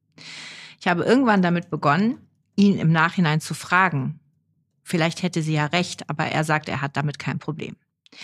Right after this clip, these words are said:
Der Tonfall, mit dem sie mich anblafft, ist absolut unangemessen. Ich könnte jetzt sagen, kehre mal vor deiner eigenen Türe, aber ich lasse das bisher. Sie streitet nämlich viel mit ihrem Mann in unserem Beisein und hat ständig was an seinen Wünschen auszusetzen.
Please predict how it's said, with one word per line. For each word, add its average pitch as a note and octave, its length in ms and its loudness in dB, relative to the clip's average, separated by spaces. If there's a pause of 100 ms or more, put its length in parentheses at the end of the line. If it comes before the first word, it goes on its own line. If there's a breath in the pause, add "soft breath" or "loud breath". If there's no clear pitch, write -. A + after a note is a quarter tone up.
(300 loud breath)
Der G3+ 100 2
Tonfall, D4+ 540 0
mit A3+ 180 2
dem G#3 160 4
sie F#3 140 4
mich D#3+ 180 0
anblafft, E3 580 2
ist - 200 -8
absolut F3+ 400 -4
unangemessen. - 720 -2 (140)
Ich - 140 -20
könnte G#3+ 240 2
jetzt F3 200 0
sagen, F3 320 4
kehre F3+ 300 0
mal D#3+ 160 2
vor D3+ 140 -4
deiner C#3 240 0
eigenen G3 320 4
Türe, G3 340 2
aber - 160 -2
ich - 100 -6
lasse C3 280 -2
das C3 180 -10
bisher. - 480 -12 (500 loud breath)
Sie B3+ 240 2
streitet C#3 500 -2
nämlich D#3+ 360 -2
viel C#4 220 4
mit D3 200 2
ihrem C#3 180 -2
Mann D3+ 380 0
in F3+ 160 2
unserem G#3 400 6
Beisein E3 560 0
und D#3 140 -2
hat D3+ 160 -4
ständig A3+ 440 2
was F3 200 -2
an E3 100 0
seinen D3+ 300 2
Wünschen D#3 320 0
auszusetzen. - 800 -8